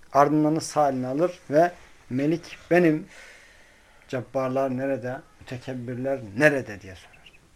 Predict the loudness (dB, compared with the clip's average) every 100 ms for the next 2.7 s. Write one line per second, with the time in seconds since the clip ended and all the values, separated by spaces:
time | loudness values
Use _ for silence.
0 | _ _ _ _ _ -20 -20 _ 0 4
1 | 6 6 8 6 6 -2 -20 _ -20 -12
2 | 2 6 6 4 0 -2 -4